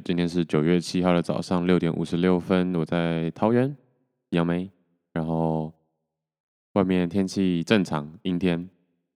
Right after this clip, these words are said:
好，那在一个小时左右吧，我就要上一班搭往 <laughs> 秋令营的列车，啊，不是列车，那应该是客运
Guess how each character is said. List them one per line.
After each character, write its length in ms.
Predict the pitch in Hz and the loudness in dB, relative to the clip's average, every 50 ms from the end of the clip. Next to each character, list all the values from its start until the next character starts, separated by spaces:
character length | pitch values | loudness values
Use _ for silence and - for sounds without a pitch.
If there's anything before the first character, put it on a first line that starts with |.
| _ _ | _ _
好， 420 | - 80 85 82 - _ _ _ _ | -2 0 0 0 -2 _ _ _ _
那 280 | - 95 90 82 - - - - - - | -4 -2 -2 -2 -2 -4 -6 -10 -12 -16
在 540 | _ - 110 104 98 95 92 90 87 87 85 - _ _ _ _ _ _ _ _ _ _ _ _ _ _ _ | _ -2 0 0 2 2 0 0 0 -2 -4 -8 _ _ _ _ _ _ _ _ _ _ _ _ _ _ _
一 100 | - 151 | -4 0
个 140 | 147 170 170 | 2 2 2
小 340 | 160 - 131 107 82 78 78 | 2 2 2 2 2 2 0
时 260 | 76 - - 95 98 | -2 -4 -4 -4 -4
左 240 | 98 - 92 80 80 | -2 -2 -2 0 2
右 160 | 92 104 98 | 4 4 4
吧， 200 | 90 - - 50 | 2 2 -2 -4
我 60 | 50 - | -4 -4
就 100 | - 92 | -2 -2
要 100 | 92 95 | -2 -2
上 600 | 92 - - - - 131 117 101 95 90 82 82 - _ _ _ _ _ - _ _ _ _ _ _ _ | -2 -4 -6 -2 2 2 2 2 2 -2 -6 -10 -14 _ _ _ _ _ -20 _ _ _ _ _ _ _
一 100 | - 113 | -8 0
班 580 | 98 110 98 95 95 98 101 101 104 107 104 107 - | 4 4 4 4 4 2 0 -2 -4 -6 -8 -6 -2
搭 180 | - 110 104 | 0 2 4
往 300 | 104 110 - - - 85 - - - - _ | 6 4 4 4 0 -4 -4 -6 -16 -20 _
<laughs> 320 | _ _ _ _ _ _ _ | _ _ _ _ _ _ _
秋 380 | - - - - 143 127 135 | -6 2 4 6 6 6 6
令 180 | 147 156 139 117 | 6 6 4 4
营 220 | 92 82 82 82 | 4 2 2 2
的 140 | 85 90 85 | 2 2 2
列 260 | 87 107 101 87 78 | 2 2 4 4 2
车， 360 | 78 - - 90 85 82 87 - | 0 -2 -2 -2 -2 -2 -4 -4
啊， 100 | - 90 | -4 -4
不 80 | 80 82 | -2 -2
是 80 | 87 | -2
列 180 | 87 101 92 80 | -2 0 0 -2
车， 220 | 73 - - 80 | -2 -4 -6 -6
那 80 | 80 90 | -6 -4
应 60 | 92 | -4
该 180 | 92 92 92 92 | -2 -2 -2 -2
是 460 | 90 - - 92 90 87 87 85 85 | -2 -2 -2 0 0 0 0 -2 -4
客 280 | - - - - 117 90 | -6 -6 -4 -2 -2 0
运 220 | - 95 92 82 | 0 -2 -2 -4